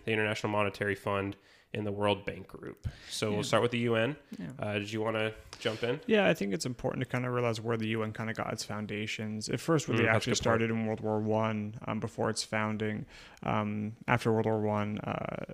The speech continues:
Speaker 2: the Allied powers came together and tried to form an organization, um, that would try to mitigate the opportunities for a repeat of, um,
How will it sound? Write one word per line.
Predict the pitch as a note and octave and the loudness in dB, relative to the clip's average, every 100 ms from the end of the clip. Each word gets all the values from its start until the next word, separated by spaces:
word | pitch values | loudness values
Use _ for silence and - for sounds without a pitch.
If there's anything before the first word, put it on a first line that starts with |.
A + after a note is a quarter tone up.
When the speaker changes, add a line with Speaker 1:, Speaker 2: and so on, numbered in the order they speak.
| - - - - - - | -14 -18 -20 -20 -20 -12
Speaker 2:
the | - A#2 A2 | -2 2 4
Allied | G#2+ G#2+ G#2 | 6 4 2
powers | G#2+ G#2+ G#2+ G#2 - | 4 4 4 2 -2
came | - G#2+ | -2 -2
together | G#2+ A2 G#2+ G#2+ A#2+ | 0 0 0 -2 -2
and | A#2 | -2
tried | A2 A2 | 0 -2
to | A#2 | -2
form | A2 G#2+ | -2 0
an | G#2 | 0
organization, | G#2 G#2+ G#2 G#2 G#2 G#2+ G#2+ G#2+ - - - - - | 0 0 0 -2 -2 -2 -4 -4 -8 -16 -20 -10 -4
um, | G#2+ G#2+ - A2 A#2 - | -2 -2 -4 -6 -8 0
that | A#2 A#2 | 0 2
would | A2 | -2
try | - - G#2+ A2 | -6 -4 -2 -2
to | - A2 G#2+ G#2+ | -2 -4 -2 -2
mitigate | A2+ A2+ A2 A2 G#2+ A2 - | 0 0 2 4 4 2 -2
the | A#2+ A2 - | -2 0 0
opportunities | - A#2 - G#2+ G#2+ - | 0 0 -2 -2 -2 -2
for | G#2+ | -2
a | A2 | 0
repeat | A2 A2+ - A2+ A2 - - | 0 -2 -2 -6 -6 -6 -4
of, | A2+ - - | -4 -4 -6
um, | - - G#2 A#2+ | -6 -8 -8 -10